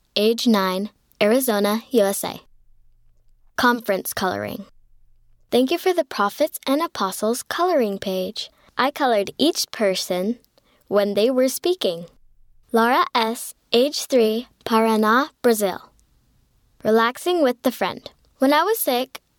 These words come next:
looking at my friend and doing the activities was relaxing. TED O., age five, California, U S A.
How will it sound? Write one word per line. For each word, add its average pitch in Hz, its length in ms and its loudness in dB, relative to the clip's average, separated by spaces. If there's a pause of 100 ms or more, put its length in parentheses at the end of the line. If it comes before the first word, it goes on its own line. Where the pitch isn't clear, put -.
(200)
looking 254 420 0
at 285 160 2
my 208 180 0
friend 202 480 0 (120)
and 208 200 2
doing 240 300 4
the 233 140 2
activities 254 720 -2 (100)
was 202 160 -2
relaxing. 202 680 -4 (1040)
TED 254 240 0 (100)
O., 196 300 0 (160)
age 262 260 2
five, 202 460 0 (240)
California, 233 760 2
U 208 120 4
S 202 200 -2
A. - 220 -8